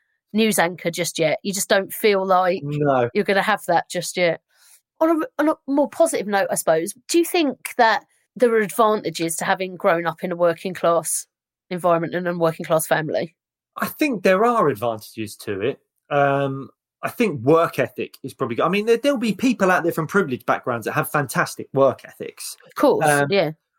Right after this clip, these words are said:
Speaker 2: but I think it, you know, to, to get where you want to be, if you've come from very little, you must be driven, because it's all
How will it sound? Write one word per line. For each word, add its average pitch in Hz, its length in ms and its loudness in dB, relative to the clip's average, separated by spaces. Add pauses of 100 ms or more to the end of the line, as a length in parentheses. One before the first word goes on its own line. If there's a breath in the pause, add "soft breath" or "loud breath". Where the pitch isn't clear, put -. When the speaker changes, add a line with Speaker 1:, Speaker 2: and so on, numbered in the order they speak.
(240)
Speaker 2:
but 160 220 2
I 151 140 0
think 185 560 -4 (140)
it, 180 220 0 (340)
you 170 200 -2
know, 131 240 2
to, 151 160 -6 (220)
to 175 180 -6
get 202 340 0
where 175 140 4
you 165 280 -2
want 147 280 -6
to 139 80 -6
be, 147 240 2
if 127 120 -4
you've 131 220 -6
come 151 300 -2
from 127 240 -6
very 131 300 2
little, 110 580 -2 (440)
you 143 100 -2
must 156 420 -2
be 147 120 -2
driven, 113 420 -2 (300)
because 143 280 0
it's - 220 -12
all 170 320 2